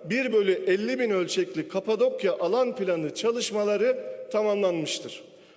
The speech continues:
Bununla beraber alt ölçekli planlar için de çalışmalar başlatılmıştır. Ayrıca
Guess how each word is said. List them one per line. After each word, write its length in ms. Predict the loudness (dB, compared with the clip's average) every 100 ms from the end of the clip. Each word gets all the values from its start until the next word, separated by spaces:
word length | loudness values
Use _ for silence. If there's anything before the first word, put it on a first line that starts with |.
| -4
Bununla 460 | 0 2 2 2 2
beraber 540 | 2 4 2 0 -2 -8 -12 -4 2
alt 360 | 2 2 0
ölçekli 500 | -2 -2 -2 -2 -4
planlar 540 | -4 0 2 2 2 0 -4
için 340 | -4 -2 -2
de 100 | -4
çalışmalar 640 | -2 -2 -2 -2 0 0 0 -6 -2
başlatılmıştır. 920 | 0 0 -4 -4 -6 -6 -8 -14 -18 -20 _ _ -20 _
Ayrıca 480 | 2 2 2 0 -2